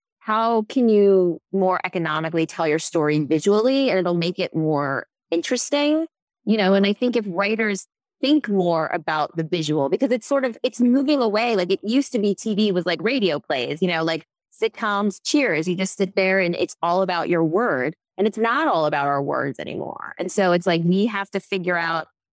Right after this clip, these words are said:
other ways. So we can still be in control and in charge.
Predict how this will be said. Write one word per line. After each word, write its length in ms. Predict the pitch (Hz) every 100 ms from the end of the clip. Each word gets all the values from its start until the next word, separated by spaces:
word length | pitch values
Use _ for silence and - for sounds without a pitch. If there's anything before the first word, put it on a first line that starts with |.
| _
other 340 | 190 196 196 180
ways. 560 | 165 156 147 151 - _
So 120 | - 240
we 120 | 262
can 160 | 370
still 320 | 262 - 330 508
be 120 | 226
in 120 | 202
control 600 | - 170 - 262 165 143
and 120 | 165 185
in 100 | 170
charge. 680 | - 247 147 117 151 196